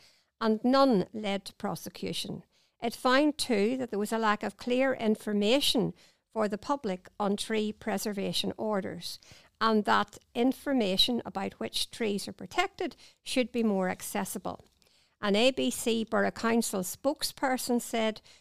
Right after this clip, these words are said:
"Trees are protected if they are within a conservation area,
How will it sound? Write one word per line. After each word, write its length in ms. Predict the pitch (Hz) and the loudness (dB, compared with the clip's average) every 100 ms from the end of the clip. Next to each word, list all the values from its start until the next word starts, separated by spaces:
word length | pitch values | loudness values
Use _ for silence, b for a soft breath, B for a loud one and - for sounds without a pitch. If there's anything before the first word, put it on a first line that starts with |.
| b - | b -2
"Trees 440 | 269 277 311 302 - | 6 6 6 2 0
are 180 | 233 208 | -2 -2
protected 800 | - 185 - 339 330 202 180 - - | -2 -10 0 0 0 -6 -8 -10 -8
if 220 | 226 226 | -8 -4
they 140 | 240 233 | -2 2
are 160 | 214 | 2
within 340 | 214 214 208 196 | 0 -2 0 0
a 60 | |
conservation 880 | 208 202 180 - 202 220 269 - 202 | 0 -2 -2 -2 -2 0 2 2 0
area, 480 | - 202 185 175 | 0 -2 -2 -6